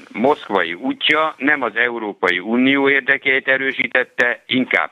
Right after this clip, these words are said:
Putyin érdekeit erősítette. Ö, Putyinnak az az érdeke, hogy az Európai Uniót megossza, és ezen belül pedig Orbán magánérdekeit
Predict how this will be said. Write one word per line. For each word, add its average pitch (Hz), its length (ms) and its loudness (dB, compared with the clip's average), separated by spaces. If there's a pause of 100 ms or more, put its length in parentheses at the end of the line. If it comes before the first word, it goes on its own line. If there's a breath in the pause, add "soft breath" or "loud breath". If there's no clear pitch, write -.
(140)
Putyin 117 340 0
érdekeit 131 580 0
erősítette. 120 960 -2 (460 loud breath)
Ö, 104 320 2 (100)
Putyinnak 117 520 2
az 107 140 0
az 87 120 -2
érdeke, 92 360 0
hogy 82 120 2
az 95 60 2
Európai 87 320 -2
Uniót 76 400 -6
megossza, 139 720 0 (360 loud breath)
és - 200 -8
ezen 143 360 0
belül 123 360 -2
pedig 107 460 -4 (140)
Orbán 104 460 2 (100)
magánérdekeit 87 1200 0